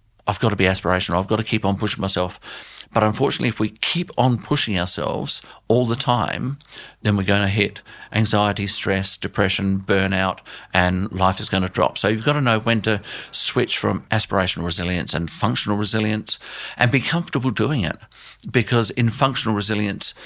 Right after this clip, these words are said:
essentially what we're looking for is a no stress zone. Okay, this is where,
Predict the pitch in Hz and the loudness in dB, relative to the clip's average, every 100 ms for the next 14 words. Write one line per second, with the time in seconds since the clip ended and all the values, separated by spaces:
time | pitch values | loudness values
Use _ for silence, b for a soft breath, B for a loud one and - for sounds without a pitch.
0 | B B B 110 - 131 120 110 104 104 | B B B 0 2 2 2 0 -2 0
1 | 110 98 101 95 101 92 95 95 104 98 | 0 0 -2 0 0 0 -2 -2 -2 0
2 | - - 92 - - - - 101 - _ | -2 0 0 0 -2 -4 -6 -10 -14 _
3 | B B B 92 98 98 107 110 110 - | B B B -4 2 2 2 0 -2 0
4 | 110 98 98 | 0 0 -2